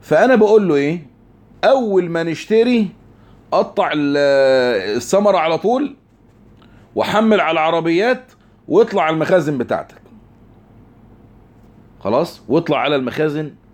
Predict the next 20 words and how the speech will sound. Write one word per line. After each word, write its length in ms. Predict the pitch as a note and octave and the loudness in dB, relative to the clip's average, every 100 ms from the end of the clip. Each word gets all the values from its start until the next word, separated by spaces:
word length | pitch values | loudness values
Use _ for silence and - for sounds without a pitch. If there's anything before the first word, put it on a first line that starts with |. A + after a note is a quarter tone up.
| _ _ - - - - | _ _ -20 -20 -12 -4
واطلع 260 | D#3+ E3+ | -2 -2
على 100 | C#3+ | -2
المخازن 420 | C3 A2+ C3 A2+ | -4 -4 -4 -4
بتاعتك. 320 | G2+ - - - - - _ - _ _ - _ - - - - - - - - - - | -10 -14 -20 -20 -20 -20 _ -20 _ _ -20 _ -20 -20 -20 -20 -20 -20 -20 -20 -20 -8
طيب، 260 | A#2+ A#2 F2 - - - _ - - - - - - - - - - - - - - - - - | -2 -2 -4 -12 -20 -20 _ -20 -20 -20 -20 -20 -20 -20 -20 -20 -20 -20 -20 -20 -20 -20 -20 -2
ده 260 | B2 C#3+ | 2 2
كلام 600 | C#3 C3 C3 C#3+ D3+ D3 - A2+ A2 - | 2 -2 0 0 -2 -8 -12 -10 -10 -6
ما 300 | G#2 A#2+ A#2+ | -2 0 -2
في 520 | - B2 B2 B2 G#2 | -2 0 0 -2 -4
يختلف، 400 | F#2 - A#2 G#2+ | -6 -4 -4 -2
ما 200 | F#2+ A2 | -4 -2
يختلف 360 | A#2+ - A#2 G#2 | -2 -2 -4 -2
عليه 240 | G#2 G2 | -4 -4
أحد. 240 | - - - - - - - - | -10 -14 -18 -20 -20 -20 -20 -6
لكن 300 | B2 D3+ D#3+ | -4 0 0
الكلام 360 | D3+ E3 F3+ G#3+ | 0 0 0 -2
في 140 | E3 | -2
إيه 120 | C#3+ | -2
بقى؟ 300 | B2+ G#2 F#2 - - _ _ _ - - - - A#2+ | -2 -4 -6 -12 -20 _ _ _ -20 -20 -20 -12 -8
الكلام 680 | A#2+ C#3+ D#3 A3 A3+ F#3 | -4 -2 0 2 0 -2